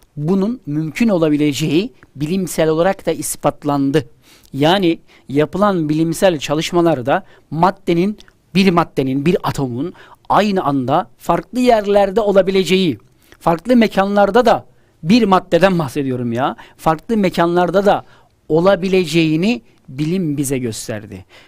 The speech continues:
Yani demek ki biz de bir atom isek, Somuncu Baba'da atomlardan haşrolmuş olan bir insan, bir beşer ise aynı o atom gibi, bilim adamlarının bulduğu, yaptığı deneydeki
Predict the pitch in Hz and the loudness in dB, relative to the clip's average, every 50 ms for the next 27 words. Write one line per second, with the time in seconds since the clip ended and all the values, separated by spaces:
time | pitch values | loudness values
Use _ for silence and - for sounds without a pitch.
0 | _ _ _ - 135 151 175 196 190 160 139 113 113 110 120 131 165 165 - _ | _ _ _ -2 0 0 2 2 0 -2 -4 -6 -6 -6 -4 -4 -4 -4 -6 _
1 | - 165 117 - _ _ _ _ _ _ _ - 147 185 202 208 180 175 139 139 | -6 -6 -6 -6 _ _ _ _ _ _ _ -8 -6 -6 -4 -2 -2 -2 -2 -2
2 | 139 151 - - - 139 - 165 160 175 208 - 202 - - 262 - - - - | -4 -6 -6 -4 -4 -2 0 0 0 0 -2 -6 -6 -2 -2 -2 -2 -2 -12 -20
3 | _ _ _ _ _ _ _ _ - - - - 196 196 202 233 233 226 196 254 | _ _ _ _ _ _ _ _ -18 -10 -6 -2 0 2 2 2 2 2 2 2
4 | 220 233 214 202 185 170 160 131 110 - - - - _ - - 165 - - 220 | 2 4 4 4 2 2 2 -2 -4 -8 -16 -20 -20 _ -2 -2 -2 0 0 0
5 | 226 214 208 220 214 214 214 262 302 302 277 - - 240 196 - - - 220 214 | 0 2 2 2 2 2 2 2 2 2 0 2 2 0 0 0 -2 -2 0 0
6 | 220 214 196 156 - 185 185 190 185 170 127 - _ _ _ - _ - 170 185 | 2 0 0 0 0 2 2 2 2 0 -4 -8 _ _ _ -20 _ -4 0 0
7 | 214 190 170 - - 175 175 175 165 - 208 214 196 156 131 - 160 180 175 160 | 0 0 0 -4 -2 -2 0 0 2 2 2 2 2 0 -4 -4 -2 -2 0 2
8 | 147 170 165 - 240 254 262 262 - 247 - - 285 302 - _ _ _ _ _ | 2 2 2 4 2 2 2 2 -2 -2 0 2 0 0 0 _ _ _ _ _
9 | _ _ _ _ _ _ _ - - - 196 233 226 214 202 208 180 202 208 - | _ _ _ _ _ _ _ -10 -2 0 0 2 2 0 -2 -2 -2 -2 -2 0
10 | - 175 - - 220 220 202 180 165 156 160 147 165 165 175 175 175 165 175 175 | 0 0 0 0 0 2 2 2 2 0 2 2 2 0 2 2 2 2 2 0
11 | 175 170 165 165 170 170 170 160 147 160 170 165 160 175 175 170 170 160 - - | 2 0 0 0 0 0 -2 -2 0 -2 0 0 2 2 4 4 2 0 -2 -2
12 | - 175 170 175 170 170 165 165 170 165 - - 180 151 | -2 0 2 2 2 2 2 2 0 0 0 0 -2 -2